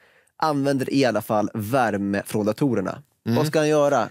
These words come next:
Speaker 1: Daniel, I T-konsulten?
Speaker 2: Det här, han är inne på en fråga som är väldigt känslig, och det är när man som bolag hyr lokaler i sin egen bostad.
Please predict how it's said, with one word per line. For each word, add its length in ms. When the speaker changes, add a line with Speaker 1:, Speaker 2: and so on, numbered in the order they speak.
Speaker 1:
Daniel, 480
I 100
T-konsulten? 600
Speaker 2:
Det 60
här, 240
han 160
är 80
inne 160
på 260
en 160
fråga 500
som 180
är 120
väldigt 300
känslig, 680
och 100
det 180
är 400
när 300
man 260
som 420
bolag 680
hyr 600
lokaler 800
i 120
sin 160
egen 320
bostad. 440